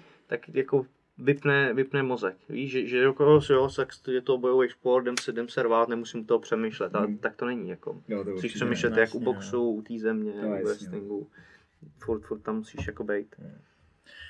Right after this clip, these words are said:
Speaker 3: Když se řekne Lukáš Blažek, tak já si automaticky vybavím i Tomáše Čericha. Jaký spolu máte vy dva vztah vůbec? Jak,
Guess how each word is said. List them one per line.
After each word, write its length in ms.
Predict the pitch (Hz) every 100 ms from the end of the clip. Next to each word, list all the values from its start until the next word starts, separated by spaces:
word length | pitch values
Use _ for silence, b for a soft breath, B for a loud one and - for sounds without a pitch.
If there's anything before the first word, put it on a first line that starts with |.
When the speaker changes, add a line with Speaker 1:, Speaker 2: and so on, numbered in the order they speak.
| B B
Speaker 3:
Když 180 | 117 143
se 100 | 185
řekne 400 | 175 180 160 131
Lukáš 340 | 117 127 175 117
Blažek, 460 | 107 101 113 151
tak 200 | - 127
já 140 | 135 127
si 360 | 147 135 135
automaticky 840 | 127 131 131 127 127 - 127 123 123 123
vybavím 380 | 123 127 127 123
i 80 | 127
Tomáše 380 | 123 117 110 120
Čericha. 500 | - 110 104 - - _ B B B
Jaký 180 | 127 185
spolu 200 | 185 151
máte 400 | 123 113 120 110 113
vy 140 | 117
dva 160 | 107 110
vztah 360 | - 95 95
vůbec? 300 | 104 101
Jak, 80 | 95